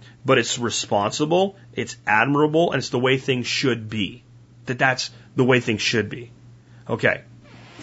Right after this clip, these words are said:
<sighs> Putting aside the car, right? Things weren't really that way in America a hundred years ago,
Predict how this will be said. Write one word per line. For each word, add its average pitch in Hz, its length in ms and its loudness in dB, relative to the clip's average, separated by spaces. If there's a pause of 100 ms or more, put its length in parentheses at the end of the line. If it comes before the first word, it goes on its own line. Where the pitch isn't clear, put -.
(500)
<sighs> - 2500 -12
Putting 302 260 4
aside 202 440 4
the 165 60 0
car, - 520 0 (1120)
right? 120 380 -2 (800)
Things 254 340 2
weren't 214 240 4
really 185 220 4
that 139 360 2
way 165 220 2
in 139 80 2
America 151 800 0 (1120)
a 147 60 2
hundred 202 360 4
years 254 400 4
ago, 104 300 -6